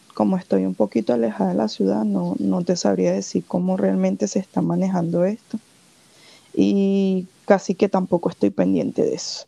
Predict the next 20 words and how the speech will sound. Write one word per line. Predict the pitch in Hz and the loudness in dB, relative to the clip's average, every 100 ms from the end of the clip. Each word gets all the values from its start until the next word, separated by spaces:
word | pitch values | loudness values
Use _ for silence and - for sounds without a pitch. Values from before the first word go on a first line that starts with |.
| - | -4
porque | 196 | -2
eso | 180 - | 0 0
lo | 190 | 0
que | - | -2
hace | 180 175 | -4 -4
es | |
enfermarlo | 180 - - 165 156 | -4 -2 -2 0 0
a | 160 | -2
uno. | - - - _ _ _ - - _ _ _ _ _ _ _ | -4 -8 -16 _ _ _ -20 -20 _ _ _ _ _ _ _
Pero | 220 208 208 202 196 196 190 190 185 185 180 185 | 2 4 2 2 2 2 0 0 0 -2 -2 -2
mis | 202 202 | 0 0
jefes | 196 196 196 185 | 0 0 -2 0
son | 202 208 | 0 2
médicos | 240 254 208 - 208 247 - _ | 2 2 0 -4 -6 -6 -12 _
y | 202 196 185 | -2 0 2
ellos | 175 170 175 185 202 226 _ _ | 0 0 0 -2 -4 -8 _ _
más | 208 214 226 | -2 -2 -2
o | |
menos, | 220 233 220 226 226 233 220 - _ - _ _ _ - | 0 0 0 0 -2 -4 -8 -14 _ -20 _ _ _ 0
ellos, | 190 196 202 | 2 2 -2